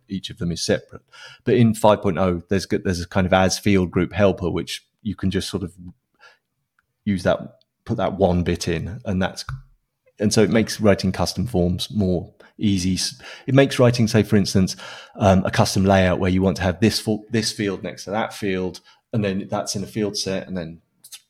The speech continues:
three more fields and a separate field. So it makes writing that kind of custom template a lot quicker. But the new stuff in the four-point X cycle is really good. It lets you, it,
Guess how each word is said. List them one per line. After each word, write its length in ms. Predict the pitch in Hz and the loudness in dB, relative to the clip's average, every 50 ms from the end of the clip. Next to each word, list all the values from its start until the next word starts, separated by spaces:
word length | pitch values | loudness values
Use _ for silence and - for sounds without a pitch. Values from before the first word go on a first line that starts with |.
| - - | -6 -2
three 140 | 110 101 | -2 0
more 180 | 98 101 101 98 | 0 0 -2 -2
fields 280 | - 104 98 92 85 92 | 0 -2 -2 -2 -2 -4
and 100 | 90 90 | -4 -2
a 20 | 85 | 0
separate 340 | - - - - - - 131 | 0 0 2 2 4 4 4
field. 180 | 113 92 87 - | 4 4 0 0
So 80 | 104 | -2
it 80 | - - | 0 2
makes 260 | 139 143 113 - - | 2 2 2 2 2
writing 280 | 117 107 95 - 101 92 | 2 2 4 4 4 4
that 200 | 90 87 - - | 4 2 0 -2
kind 180 | - 98 92 92 | -2 0 0 0
of 120 | 87 - | 0 -2
custom 340 | - - 90 85 - - - - | -2 -2 -2 -2 -2 -4 -6 -4
template 400 | - 87 87 85 - - - - | -2 -2 -2 -2 -4 -6 -8 -6
a 40 | 87 | -6
lot 160 | 87 - - | -8 -8 -8
quicker. 260 | - 87 80 - 95 - - - - - - | -8 -10 -10 -10 -10 -12 -10 -12 -10 -4 -2
But 100 | 131 117 | 2 6
the 80 | 120 | 6
new 260 | 113 113 120 135 143 139 | 6 10 10 10 10 10
stuff 420 | 123 - - 104 95 - - - | 8 6 4 4 4 4 -2 -2
in 120 | - 107 | 0 0
the 60 | 101 95 | 0 0
four-point 360 | - 107 98 - 104 - - | 0 -4 -2 -2 -2 -2 -2
X 160 | 92 - - | -4 -6 -4
cycle 280 | - 85 85 - - 87 | -6 -6 -6 -6 -6 -8
is 140 | 85 90 95 | -8 -6 -2
really 360 | 98 95 95 92 90 90 85 | 0 2 2 2 2 0 -4
good. 240 | - - 127 127 - - - - - - | -4 -6 -8 -8 -8 -12 -20 -20 -8 -2
It 140 | - 107 | 0 2
lets 380 | 76 107 104 - - - - - | 4 4 2 2 0 -2 -4 -4
you, 40 | - - 104 98 | -4 -4 -4 -4
it, 120 | - - | -4 -6